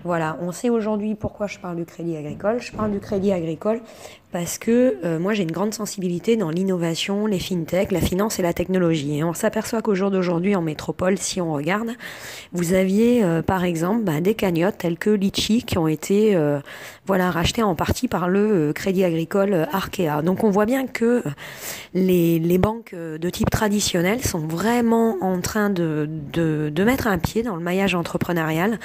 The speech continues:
Et eux qui avaient peut-être pris un tout petit peu de retard en termes de recherche et développement, en termes d'innovation, ben, au contraire, aujourd'hui, ils prennent de l'avance. Comment ils prennent de l'avance ? Ben, justement, ils viennent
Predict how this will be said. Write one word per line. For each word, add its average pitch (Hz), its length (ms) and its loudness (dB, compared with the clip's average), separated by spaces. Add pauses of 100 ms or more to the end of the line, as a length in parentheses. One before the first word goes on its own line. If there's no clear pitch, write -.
(600)
Et 185 260 2
eux 247 140 6
qui 226 160 -2
avaient 170 160 2
peut-être 208 260 2
pris 214 240 2
un 170 120 2
tout 254 160 -2
petit - 180 2
peu 202 120 4
de 202 60 -6
retard 196 420 -10
en 165 120 -6
termes 180 260 -2
de 156 100 2
recherche 196 520 2
et - 20 -6
développement, 185 720 0
en 156 60 -4
termes 175 320 0
d'innovation, 165 640 0
ben, 175 260 0
au 240 100 4
contraire, 220 440 2
aujourd'hui, 185 340 2
ils 220 60 2
prennent 190 260 -4
de 180 60 -4
l'avance. 165 440 -4
Comment 233 280 0
ils 214 80 0
prennent 180 240 -2
de 175 80 2
l'avance ? 160 420 0 (460)
Ben, 156 100 0
justement, 185 600 2 (420)
ils 170 160 0
viennent 214 380 4